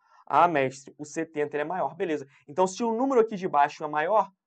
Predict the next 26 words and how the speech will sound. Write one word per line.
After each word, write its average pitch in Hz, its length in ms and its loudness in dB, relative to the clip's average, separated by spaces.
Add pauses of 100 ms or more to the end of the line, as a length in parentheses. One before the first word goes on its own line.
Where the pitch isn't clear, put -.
(640)
o 269 120 6
valor 214 460 10
vai 214 120 2
ser 214 120 0
o 202 60 2
quê? 185 120 -6
Vai 165 120 -2
ser 180 140 -12
menor. 185 300 0 (220)
Então, 196 320 4
realmente, 226 640 0
rapaziada, 143 680 -2 (300)
eu 160 100 2
sei 170 200 -2
que 170 100 -10
sete 208 480 0
sobre 156 260 -6
sessenta 151 400 -8
e 156 40 -8
nove 156 340 2 (300)
é 175 120 4
maior 196 520 4 (260)
que 208 240 -6 (160)
sete 160 440 0
sobre 151 440 -4 (320)
setenta, 131 640 -8